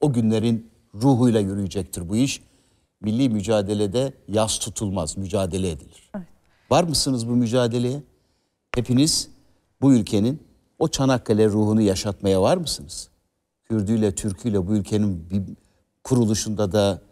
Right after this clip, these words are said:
Speaker 1: mücadelesinde de, yarınında da birlikte olacağız. İstediğimiz budur. Dolayısıyla güvenlik meselesinde geldiğimiz nokta yeniden bir millileşme başarılmıştır. Kurumlar yeniden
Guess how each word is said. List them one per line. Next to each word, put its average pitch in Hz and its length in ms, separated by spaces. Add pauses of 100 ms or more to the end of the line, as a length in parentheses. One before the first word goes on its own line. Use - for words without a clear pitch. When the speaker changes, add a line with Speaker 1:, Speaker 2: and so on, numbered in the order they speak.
(280)
Speaker 1:
mücadelesinde 110 960
de, 107 60
yarınında 117 760
da 113 160
birlikte 95 360
olacağız. 76 520
İstediğimiz 87 560
budur. - 320 (840)
Dolayısıyla 104 580 (400)
güvenlik 117 460
meselesinde 85 680
geldiğimiz 101 600
nokta 113 380 (920)
yeniden 120 420
bir 113 100
millileşme 110 720
başarılmıştır. 113 880 (600)
Kurumlar 120 400
yeniden 110 540